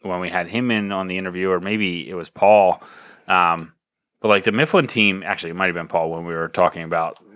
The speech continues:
previewing Mifflin. Um, you know, that Mifflin team last year was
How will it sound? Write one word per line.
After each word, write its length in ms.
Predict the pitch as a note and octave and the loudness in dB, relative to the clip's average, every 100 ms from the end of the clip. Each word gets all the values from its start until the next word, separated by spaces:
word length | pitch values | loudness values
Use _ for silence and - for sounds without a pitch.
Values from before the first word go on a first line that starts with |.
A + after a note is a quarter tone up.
| A2+ _ - | -20 _ -6
previewing 440 | G#2 F2+ F#2 F2+ | -4 0 0 0
Mifflin. 360 | G2+ A#2+ F2+ E2 - - - - | 0 0 -2 -4 -20 -20 -14 0
Um, 420 | G2 F#2 F2 E2 _ _ _ _ _ _ - | 4 4 2 -4 _ _ _ _ _ _ -6
you 80 | F#2 | 0
know, 60 | |
that 80 | D3+ | 2
Mifflin 260 | F#3+ D3+ B2 | 4 2 0
team 180 | A2+ F#2+ | 0 -2
last 300 | F#2+ A2 - | 0 -2 -2
year 300 | F#2 F2+ - - - - _ _ _ _ | -2 -2 -6 -18 -20 -20 _ _ _ _
was 540 | A2+ G#2 F#2+ E2+ - | 2 4 4 2 -8